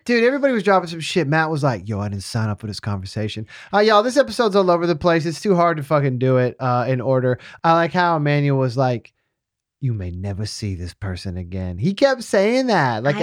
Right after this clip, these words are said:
Speaker 1: acting like, "Yo,
Speaker 2: know.
Speaker 1: you just," and I'm like, "Bro, in Bachelor Nation, these motherfuckers always be running into each other. There ain't no never see again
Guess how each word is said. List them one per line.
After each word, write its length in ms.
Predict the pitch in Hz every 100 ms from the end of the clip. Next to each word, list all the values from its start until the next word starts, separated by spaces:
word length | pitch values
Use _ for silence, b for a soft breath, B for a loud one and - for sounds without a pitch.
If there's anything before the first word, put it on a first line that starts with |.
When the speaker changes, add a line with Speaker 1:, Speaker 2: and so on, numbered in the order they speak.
| 165
Speaker 1:
acting 160 | 233
like, 500 | 240 - 180 233 220
"Yo, 160 | 208 147
Speaker 2:
know. 40 | 131
Speaker 1:
you 80 |
just," 220 | 143 151 170
and 80 | 185
I'm 120 | 190
like, 280 | 185 156 170
"Bro, 340 | 208 147 113 _ b
in 160 | b 196
Bachelor 400 | 202 233 - 214
Nation, 380 | 190 190 - 185
these 160 | 185
motherfuckers 520 | 175 175 147 156 135 117
always 300 | 131 131 113
be 140 | 120
running 320 | 117 113 113
into 260 | 110 104 104
each 160 | 98
other. 260 | 107 92 95
There 120 | 123
ain't 180 | 151 165
no 160 | 151 135
never 300 | 135 131 127
see 260 | - 139
again 240 | 123 110